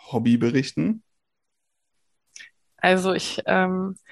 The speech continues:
Speaker 2: hab was, das ist jetzt nicht unbedingt ein Hobby, weil ich's nicht regelmäßig mache, aber ich hab, äh, in der Corona-Pandemie angefangen, ähm, Origami zu falten,
Speaker 1: Mhm.
Speaker 2: weil ich ein Mobile für meine Tochter basteln wollte. Und, äh, das ist ja zum einen sehr meditativ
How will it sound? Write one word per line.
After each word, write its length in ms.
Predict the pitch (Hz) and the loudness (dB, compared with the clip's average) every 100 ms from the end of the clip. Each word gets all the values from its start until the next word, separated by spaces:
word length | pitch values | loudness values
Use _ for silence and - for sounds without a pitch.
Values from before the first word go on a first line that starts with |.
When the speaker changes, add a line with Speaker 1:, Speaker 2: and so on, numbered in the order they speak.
| - - - _ | -20 -20 -20 _
Speaker 2:
hab 220 | 220 - | 0 2
was, 120 | 269 | 2
das 120 | 240 208 | 4 2
ist 80 | |
jetzt 160 | 233 226 | 0 0
nicht 140 | 220 | 0
unbedingt 320 | - 220 202 - | 2 2 0 0
ein 100 | 185 | 2
Hobby, 260 | 220 302 | 2 4
weil 140 | 190 214 | 4 2
ich's 120 | - | 0
nicht 180 | 196 208 | -6 -2
regelmäßig 540 | 220 254 233 254 240 | 0 2 0 0 2
mache, 380 | 220 240 - - | 4 4 2 2
aber 260 | 220 208 - | 4 6 4
ich 180 | 196 226 | 2 2
hab, 200 | 214 - | 2 2
äh, 280 | - 196 196 | 4 6 4
in 100 | 202 | 2
der 100 | 196 | -2
Corona-Pandemie 1000 | - 190 185 269 247 - 226 214 214 226 | -4 -10 -6 -2 -2 0 0 0 -2 0
angefangen, 720 | - 208 214 - 202 202 208 | 0 0 -2 2 2 2 -2
ähm, 260 | - 190 196 | -2 -2 -4
Origami 580 | - 185 - - 254 214 | -8 -10 0 2 4 2
zu 200 | - 165 | -2 -10
falten, 640 | - - 160 - - 208 - _ - | -8 -4 -4 -6 -6 -8 -8 _ -2
Speaker 1:
Mhm. 500 | 120 95 170 190 165 | -2 0 -2 0 2
Speaker 2:
weil 360 | 180 180 185 - | 4 4 4 0
ich 280 | 190 - | -4 -2
ein 340 | 185 185 185 190 | 2 4 4 2
Mobile 460 | 202 220 190 185 | 2 2 4 4
für 100 | 202 | 6
meine 240 | 175 175 185 | 2 2 2
Tochter 520 | - 240 - 143 160 - | 2 2 2 2 0 -2
basteln 420 | 151 - 160 165 | -4 -4 -10 -6
wollte. 440 | 156 165 - 214 233 - _ _ _ _ _ _ _ - - | -2 -2 0 -4 -4 -12 _ _ _ _ _ _ _ -12 0
Und, 280 | 190 196 - | 2 2 2
äh, 100 | 180 | 4
das 140 | 185 | 2
ist 80 | 196 | 2
ja 80 | 220 | 2
zum 180 | 196 - | 2 2
einen 460 | 175 196 226 185 | 4 4 2 0
sehr 160 | 180 196 | 2 2
meditativ 800 | 196 190 202 180 - 226 370 - | 2 -4 -2 -2 -2 -4 -6 -8